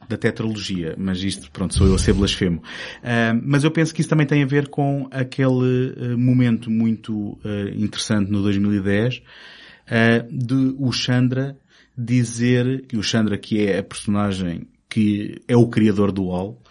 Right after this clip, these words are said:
de considerar o Hal, a partir do momento em que tem consciência, como alguém que deve ser respeitado, como se, a, a partir do momento em que é senciente e que tem consciência de si próprio, eh, está,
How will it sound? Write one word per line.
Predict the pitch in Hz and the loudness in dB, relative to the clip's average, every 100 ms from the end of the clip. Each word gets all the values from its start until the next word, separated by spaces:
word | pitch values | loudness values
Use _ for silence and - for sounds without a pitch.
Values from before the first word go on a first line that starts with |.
| - - - - - | -20 -20 -20 -16 -10
de | 107 123 131 131 139 - - _ | -4 0 2 0 -2 -10 -20 _
considerar | 151 151 165 139 135 131 | -2 0 0 0 2 2
o | 123 123 | 2 2
Hal, | 127 139 139 _ - | 2 0 -6 _ -4
a | |
partir | 131 - 143 | -2 0 2
do | |
momento | 147 135 | 2 2
em | 131 | 0
que | |
tem | 139 | 0
consciência, | 131 131 - 135 131 | 0 -2 2 0 0
como | 131 139 147 | -2 -2 -2
alguém | 139 131 131 143 | 0 2 2 2
que | 131 | 0
deve | 135 147 139 | 0 0 0
ser | 135 147 | -2 -2
respeitado, | 139 - - 151 - 127 120 | -2 -6 0 -2 0 -4 -2
como | - 117 117 117 - - _ | 2 4 4 0 -14 -20 _
se, | - - 131 92 101 | -20 -12 -10 -10 -2
a, | 127 120 | 0 0
a | |
partir | 127 123 | -2 0
do | 139 | 2
momento | 147 147 | 2 2
em | 135 | 0
que | 139 | 2
é | 135 | -2
senciente | 131 143 131 - 123 120 120 120 147 | 0 0 0 0 0 2 0 -4 -8
e | 143 | -8
que | 127 | -2
tem | 131 | 0
consciência | 123 127 - 123 123 | 4 2 2 0 0
de | - | -2
si | 120 | -4
próprio, | - 110 104 127 156 - - - - _ | -2 -4 -2 -6 -6 -10 -20 -20 -20 _
eh, | 131 131 135 - | 0 2 2 0
está, | - - 156 156 - | -6 0 2 2 -2